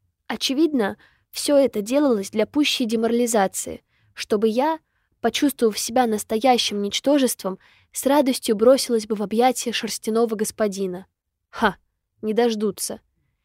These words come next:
Но еще больше угнетало отсутствие солидарности у девушек.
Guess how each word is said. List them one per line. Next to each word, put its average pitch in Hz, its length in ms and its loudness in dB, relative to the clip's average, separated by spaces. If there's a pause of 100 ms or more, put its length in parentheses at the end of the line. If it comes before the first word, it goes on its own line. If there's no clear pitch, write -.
(220)
Но 208 180 -2
еще 226 240 2
больше 220 560 2 (500)
угнетало 214 720 2 (260)
отсутствие 240 600 -2
солидарности 214 800 -2
у 196 80 0
девушек. 196 600 -2